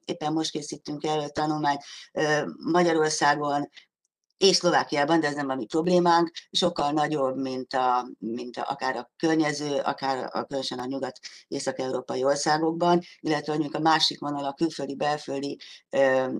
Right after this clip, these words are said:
ö, dimenzióban, ö, a, ez egy nagyon erős dualitás,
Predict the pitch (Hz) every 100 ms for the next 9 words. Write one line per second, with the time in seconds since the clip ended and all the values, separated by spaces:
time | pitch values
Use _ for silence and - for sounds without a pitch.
0 | - - 135 131 131 69 64 123 - -
1 | - 156 175 156 151 156 151 156 160 165
2 | 165 - _ - 143 147 - - _ _
3 | _ - 151 - - 175 175 190 196 175
4 | 160 151 165 156 156 143 139 -